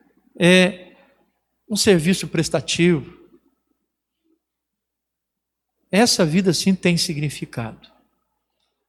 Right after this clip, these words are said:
Nós vamos participar da mesa da comunhão.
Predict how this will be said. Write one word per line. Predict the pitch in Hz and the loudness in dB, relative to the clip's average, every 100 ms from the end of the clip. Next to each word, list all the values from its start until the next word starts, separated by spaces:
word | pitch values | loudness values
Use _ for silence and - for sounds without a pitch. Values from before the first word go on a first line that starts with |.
| _ - | _ -8
Nós | 196 | -4
vamos | 202 233 | -2 -2
participar | 240 214 - 226 | -2 -4 0 0
da | 214 | 2
mesa | 208 214 214 | 0 0 0
da | 214 | -4
comunhão. | 202 226 226 208 190 156 - | -4 -2 0 0 0 -4 -14